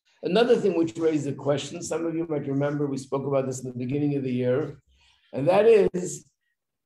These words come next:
if you stop and think about this as reality, it's pretty shocking how much time the Jewish people spent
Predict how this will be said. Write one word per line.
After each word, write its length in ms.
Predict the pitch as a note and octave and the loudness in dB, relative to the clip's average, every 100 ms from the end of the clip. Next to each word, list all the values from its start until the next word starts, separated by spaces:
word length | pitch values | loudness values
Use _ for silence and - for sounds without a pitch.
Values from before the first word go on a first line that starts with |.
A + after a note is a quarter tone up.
| _ _ - _ _ _ | _ _ -20 _ _ _
if 120 | D3 | -4
you 80 | D3+ | -2
stop 360 | - A3 A3 G#3+ | -2 0 0 -2
and 160 | F#3 | -4
think 480 | - G3+ F#3+ - - _ _ _ _ | 0 2 2 -4 -12 _ _ _ _
about 400 | C#3+ C#3+ E3 D3+ | -2 2 2 2
this 220 | F3+ E3+ | -2 -4
as 240 | - C#3 C#3 | -4 -4 0
reality, 760 | E3 E3 G3 G#3 D#3 D3 D3 D3 | 2 4 4 2 0 0 -2 -4
it's 120 | - | -8
pretty 260 | - G#3+ | -6 -4
shocking 600 | F3 - E3+ D3 D#3 C3+ | -2 -2 -4 -4 -6 -6
how 340 | - - C3+ F3+ | -8 -10 -4 -2
much 440 | G3 G3 - - | -2 -4 -8 -14
time 640 | - D3+ D#3 D#3 E3 E3+ - _ _ _ _ _ _ | -6 0 0 0 -4 -8 -14 _ _ _ _ _ _
the 120 | A#2+ | -6
Jewish 680 | B2+ B2 E3+ E3+ E3 - - | -4 2 2 2 -2 -6 -12
people 380 | - D#3 D#3 D3 | -4 -2 -2 -4
spent 640 | D3 - - D3+ F3+ F#3+ | -6 -10 -2 0 0 -4